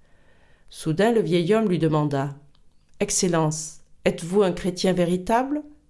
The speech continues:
Qu'en est-il de votre âme ? » Ces questions mirent son fils dans l'embarras, et il détourna habilement la conversation afin d'éviter à l'ambassadeur de devoir répondre.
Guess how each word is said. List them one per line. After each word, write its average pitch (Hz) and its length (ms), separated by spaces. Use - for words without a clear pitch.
Qu'en 285 200
est-il 156 340
de 156 80
votre 151 320
âme ? » 147 280
Ces - 280
questions 175 440
mirent 165 220
son 156 240
fils 208 280
dans 175 140
l'embarras, 160 640
et 175 100
il 180 120
détourna 214 500
habilement 208 480
la 170 120
conversation 196 920
afin 208 340
d'éviter 214 440
à 180 60
l'ambassadeur 185 760
de 160 120
devoir 160 360
répondre. - 640